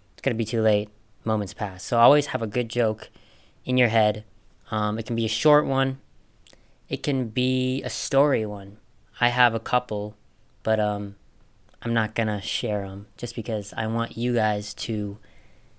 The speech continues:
be original, not take mine. Actually, no. You know what? No, I'm gonna say it because honestly, that was hypocritical of me, 'cause my go-to joke is actually my good friend Duncan told me this one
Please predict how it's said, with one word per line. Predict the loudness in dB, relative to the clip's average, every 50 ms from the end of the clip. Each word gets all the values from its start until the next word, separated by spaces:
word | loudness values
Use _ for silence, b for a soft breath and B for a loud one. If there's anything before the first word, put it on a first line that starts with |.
| b b -20 -20 -20 -20 -20 -20 -20 -20 -20 -20 -20 -20 -20 -20 -20 -20 -20 -20 -12 -6 -4
be | 0 0 2
original, | 4 4 4 2 0 0 -2 -2 -4 -6 -10 -6
not | -2 0 0 0 0
take | 0 -2 0 0
mine. | -2 -4 -4 -6 -8 -2 2
Actually, | 2 4 4 4 2 2 4
no. | 6 6 6 6 4 4
You | 6 6
know | 8 8
what? | 8 6 2 -6 -10 -4
No, | -2 0
I'm | 2 2
gonna | 2 2 2
say | 2 2 0 0
it | 0 -2 -6
because | -4 0 0 2 2
honestly, | 4 4 4 4 4 2 2 0 0 0 -2 b b b b b b b
that | 0
was | 0 0 0
hypocritical | -2 -4 -4 -2 -2 -2 -2 -2 -4 -4
of | -4
me, | -4 -6 -8 -10 -12 b b b b b
'cause | -8 -6 -2 2
my | 4 4 6
go-to | 6 6 4 2 0 -4
joke | -2 -2 -2 -2 -2 -4 -6
is | -4 -2
actually | 0 0 -2 -2 -6 -6 -4 -4 -4 -6 -8 -10 -18 -20 -20 -20 -20 -20 -20 _ _ _ _ _ -20 -20 -20 B B B B B B B B B
my | -4 -2 0
good | 2 0 0
friend | 0 0 0 0 2
Duncan | 4 2 2 2 0 -2 -4 -4
told | -4 -6 -4 -4
me | -4 -2
this | -4 -4 -6 -6
one | -6 -6 -6 -8 -10